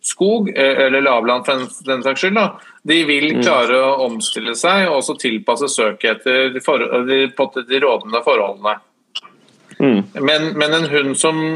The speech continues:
Speaker 1: på en måte har hatt nitti prosent av, eller nittifem prosent av dagene sine på fjellet, vil
Speaker 2: Ja.
Speaker 1: ikke, eh, like enkelt kunne omstille seg,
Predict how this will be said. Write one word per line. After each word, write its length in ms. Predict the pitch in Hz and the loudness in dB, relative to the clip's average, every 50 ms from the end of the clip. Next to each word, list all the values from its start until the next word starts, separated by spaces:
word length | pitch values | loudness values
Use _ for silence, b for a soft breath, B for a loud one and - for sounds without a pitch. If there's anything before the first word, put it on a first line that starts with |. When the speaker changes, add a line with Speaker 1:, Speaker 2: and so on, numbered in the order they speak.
| 135 - | -6 -6
Speaker 1:
på 160 | - 139 - | -8 -4 -2
en 140 | - 147 135 | 0 0 0
måte 160 | - 143 143 143 127 | 2 2 2 2 2
har 360 | 143 151 147 151 151 147 143 | 2 4 4 4 2 2 2
hatt 460 | 131 143 143 - - - - - - - _ B B B B | 2 2 0 0 -4 -10 -18 -20 -20 -20 _ B B B B
nitti 500 | B 147 147 147 139 - - - 165 165 | B -2 0 0 -2 -2 -4 -4 -2 0
prosent 400 | 185 175 175 156 143 131 135 - | 0 0 0 0 -2 -2 -4 0
av, 300 | 156 151 156 156 156 156 | 2 2 4 4 4 4
eller 160 | 156 151 160 160 | 2 2 0 0
nittifem 600 | 160 156 - - 180 - - 170 147 143 147 147 | -2 -2 -2 -2 -2 -2 0 -2 -2 -2 -4 -4
prosent 320 | - 185 - 170 156 143 165 | -2 -2 0 0 -2 -2 -2
av 80 | 175 | 0
dagene 320 | 160 160 127 120 113 120 123 | 2 2 2 2 0 -2 -4
sine 300 | 117 - 139 143 156 151 | -2 -2 -2 -2 -2 -2
på 80 | 180 170 | 0 0
fjellet, 460 | - 147 131 139 180 208 196 - - - _ _ _ _ _ _ _ _ _ _ _ _ - | 0 2 2 2 2 0 0 -2 -8 -20 _ _ _ _ _ _ _ _ _ _ _ _ -6
vil 300 | 135 131 151 160 165 160 | -2 0 2 2 4 4
Speaker 2:
Ja. 100 | 110 107 | 4 4
Speaker 1:
ikke, 1400 | 95 143 139 143 147 151 151 156 156 156 156 156 156 156 156 160 160 160 160 160 160 160 160 160 156 - 202 - - | 4 2 2 2 2 2 2 2 2 2 2 2 2 2 2 2 2 0 0 0 0 -2 -2 -4 -6 -8 -8 -6 -2
eh, 460 | 139 139 147 147 147 147 147 147 147 | 0 2 2 2 0 0 -2 -2 -2
like 320 | 147 151 160 143 - - - | -2 0 0 0 0 0 0
enkelt 800 | 147 143 131 120 110 - - 160 160 156 147 - _ - - - _ | 0 0 0 -2 -2 -2 -2 0 0 0 -2 -4 _ -16 -16 -16 _
kunne 720 | - - 180 156 131 127 127 127 135 147 147 147 147 147 - - _ _ _ - | -4 -2 -2 0 0 0 0 2 2 2 2 2 0 -2 -4 -10 _ _ _ 0
omstille 800 | 143 123 120 120 117 113 - - - - 147 135 127 123 123 123 | 0 2 2 0 -2 -2 -2 -4 -2 0 0 2 2 2 0 0
seg, 380 | - 156 151 151 151 131 104 | 2 2 2 2 2 0 -2